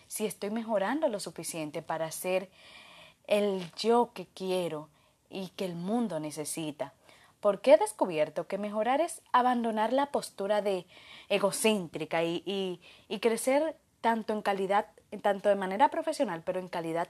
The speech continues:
humana, centrándonos en nosotros mismos para dar a los demás, en lugar de querer crecer centrándonos en otros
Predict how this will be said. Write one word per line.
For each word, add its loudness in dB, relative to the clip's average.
humana, -4
centrándonos 2
en -6
nosotros -4
mismos -8
para 0
dar 4
a 4
los -2
demás, -4
en 6
lugar 4
de 2
querer 4
crecer 6
centrándonos 0
en -6
otros -6